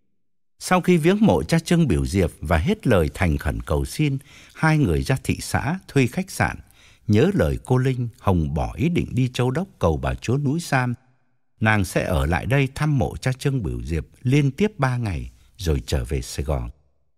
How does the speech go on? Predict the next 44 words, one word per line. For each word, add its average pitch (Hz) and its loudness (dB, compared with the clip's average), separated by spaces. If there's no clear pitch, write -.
Nàng 120 4
không 185 2
hiểu 78 2
rõ 120 0
nghi 160 4
thức 233 -6
cầu 92 2
nguyện 76 0
bên 139 2
đạo - -2
Thiên 147 0
Chúa 135 -2
nên 135 4
đưa 135 2
mắt 175 -2
nhìn 85 2
quanh, 127 0
thấy 180 2
người 208 4
ta - 0
mua 127 4
hoa, 131 2
mua 131 4
nến 135 2
và 95 0
bỏ 71 0
tiền 85 0
vào 78 0
thùng 76 -2
từ 78 0
thiện 87 0
thì 98 0
nàng 78 2
cứ 165 -2
làm 87 0
theo 110 -4
giống 117 0
như 156 2
mọi 98 -2
người. 76 -2
Cả 69 0
Đán 87 -2
cũng - -4
thế. 135 -2